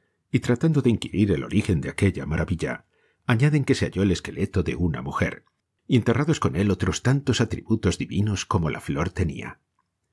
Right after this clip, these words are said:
El cadáver, aunque nunca se pudo averiguar de quién era, se conservó por largos años con veneración especial en la ermita de San Pedro el Verde.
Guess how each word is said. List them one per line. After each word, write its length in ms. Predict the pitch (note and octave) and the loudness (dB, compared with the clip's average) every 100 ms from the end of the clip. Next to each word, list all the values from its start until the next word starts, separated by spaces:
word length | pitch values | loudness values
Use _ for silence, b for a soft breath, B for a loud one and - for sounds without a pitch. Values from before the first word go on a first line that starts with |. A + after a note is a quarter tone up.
| _ _ _ - | _ _ _ 0
El 160 | A#2 | 0
cadáver, 520 | - G#2 E2 A#1 - _ _ _ _ | 2 -2 -2 -6 -14 _ _ _ _
aunque 220 | C3+ - | 0 2
nunca 240 | D3+ - B2+ | 0 0 0
se 120 | F2+ | 0
pudo 240 | F#2+ F#2+ | 2 2
averiguar 460 | E2+ D#2 - F#2+ D2+ | 0 -4 0 0 0
de 100 | D2 | -2
quién 240 | - - | -2 0
era, 340 | C2 A2 - b b b | -4 -8 -10 b b b
se 160 | - C3+ | -4 2
conservó 460 | C#3+ - A#2+ D#3+ | 2 2 0 0
por 160 | - - | 2 2
largos 380 | G2 - - G#2 | 2 0 0 0
años 300 | A#2+ A2 - | 2 0 0
con 180 | A#2+ | 0
veneración 520 | A2 G#2+ G#2+ A2 D#3 C#3+ | 2 0 -2 -2 -2 -2
especial 480 | - - G2 F#2 | -4 -2 2 4
en 140 | E2+ D#2 | 2 0
la 80 | A2 | -6
ermita 420 | - - - F#2 | -2 -2 0 0
de 80 | F2+ | 0
San 200 | F2 A1 | -2 -2
Pedro 340 | E2 F#2 E2+ | -2 0 0
el 80 | D#2 | 0
Verde. 420 | D2 - A#1 | -4 -6 -10